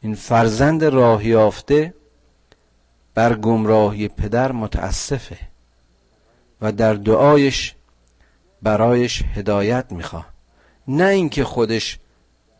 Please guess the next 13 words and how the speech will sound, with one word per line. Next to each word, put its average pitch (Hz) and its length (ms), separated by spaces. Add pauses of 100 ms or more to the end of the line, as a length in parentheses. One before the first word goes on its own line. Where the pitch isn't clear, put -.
(400)
از 117 260
مسیر 113 540
تسلیم 110 760
به 98 160
پدر 101 560 (1040)
به 113 100
گمراهی 110 720
کشیده 98 460
بشه. - 360 (1000)
حالا 104 340
که 160 140
هدایت 104 580
یافته، 87 560